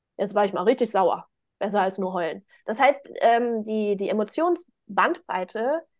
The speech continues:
äh, kann in sich, mm, gut sein, dass man sich freut, dass man eine Emotionsstufe, äh, höher gekommen ist oder dass man was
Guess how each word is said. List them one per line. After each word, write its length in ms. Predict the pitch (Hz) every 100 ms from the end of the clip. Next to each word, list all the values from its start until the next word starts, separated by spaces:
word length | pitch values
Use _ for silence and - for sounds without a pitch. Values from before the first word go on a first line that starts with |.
| _ _ _ _ -
äh, 480 | - - - - -
kann 200 | 277 285
in 140 | 240
sich, 380 | 247 320 - - _ -
mm, 1080 | 233 247 240 240 233 226 214 214 214 208 208 _ _ - 220
gut 260 | 330 403
sein, 320 | - 220 185
dass 140 | 202 214
man 160 | 226
sich 160 | 226 220
freut, 280 | - 233 269
dass 120 | 269
man 160 | 254 247
eine 120 | 240
Emotionsstufe, 1300 | 226 240 233 277 302 - 254 254 240 - 214 214 208 - -
äh, 60 | 214
höher 320 | 262 349 294
gekommen 400 | 247 - 214 208
ist 120 | 208
oder 160 | 208 208
dass 160 | 220
man 140 | 220 214
was 240 | 214